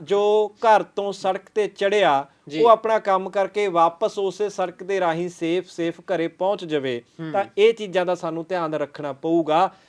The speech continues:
Speaker 1: ਤੇ ਜੇ ਚੰਡੀਗੜ੍ਹ ਦੇ ਵਿੱਚ ਅਸੀਂ ਰੂਲ ਫਾਲੋ ਕਰ ਸਕਦੇ ਹਾਂ, ਤੇ ਫਿਰ ਅਸੀਂ ਪੰਜਾਬ 'ਚ ਵੀ ਕਰ ਸਕਦੇ ਹਾਂ, ਤੇ ਫਿਰ ਅਸੀਂ ਹਰ ਦੇਸ਼ ਦੇ ਹਰ ਸੂਬੇ 'ਚ ਕਰ ਸਕਦੇ ਹਾਂ। ਤੇ ਜਦੋਂ ਰਾਜਦੀਪ ਅਸੀਂ ਰੂਲ ਹੀ ਫਾਲੋ ਕਰਕੇ ਚੱਲਾਂਗੇ, ਤੁਸੀਂ ਦੇਖਿਓ ਕਿ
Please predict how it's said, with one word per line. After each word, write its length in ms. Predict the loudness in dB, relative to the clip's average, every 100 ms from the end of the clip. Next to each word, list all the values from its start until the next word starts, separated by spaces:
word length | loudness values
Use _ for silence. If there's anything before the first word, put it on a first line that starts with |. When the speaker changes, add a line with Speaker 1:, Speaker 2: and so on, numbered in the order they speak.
| _ _
Speaker 1:
ਤੇ 340 | 0 4 4 2
ਜੇ 180 | 2 2
ਚੰਡੀਗੜ੍ਹ 540 | 2 2 4 4 4
ਦੇ 120 | 2
ਵਿੱਚ 200 | 2 0
ਅਸੀਂ 260 | -2 0 0
ਰੂਲ 240 | 2 0
ਫਾਲੋ 300 | 0 0 0
ਕਰ 180 | 0 -2
ਸਕਦੇ 360 | 0 -4 -2 -6
ਹਾਂ, 60 |
ਤੇ 100 | -6
ਫਿਰ 160 | -6 -6
ਅਸੀਂ 180 | -8 -8
ਪੰਜਾਬ 440 | -2 0 2 0
'ਚ 60 | -8
ਵੀ 140 | -8
ਕਰ 180 | -4 -6
ਸਕਦੇ 360 | -4 -8 -4 -4
ਹਾਂ, 100 | -4 _ _
ਤੇ 80 | -2
ਫਿਰ 180 | 2 2
ਅਸੀਂ 220 | 2 -2
ਹਰ 520 | 0 4 6 4 2 -4
ਦੇਸ਼ 440 | 0 4 4 2
ਦੇ 160 | 0 -2
ਹਰ 240 | 0 -2
ਸੂਬੇ 440 | -2 -8 -8 -6 -6
'ਚ 80 | -2
ਕਰ 200 | -2 -2
ਸਕਦੇ 400 | -4 -6 -2 -2
ਹਾਂ। 120 | -2 -8 _ -4
ਤੇ 100 | 0
ਜਦੋਂ 380 | 2 4 2 0 _ _ -20 _ 2
ਰਾਜਦੀਪ 480 | 4 4 2 -2 -2 0
ਅਸੀਂ 200 | -2 -4 -2 0
ਰੂਲ 220 | 0 0
ਹੀ 80 | 2
ਫਾਲੋ 300 | 4 4 2
ਕਰਕੇ 300 | 0 0 -4
ਚੱਲਾਂਗੇ, 480 | 0 0 0 -4 -8 _ _ _ _
ਤੁਸੀਂ 160 | -8 2
ਦੇਖਿਓ 320 | 2 2 -6
ਕਿ 200 | -6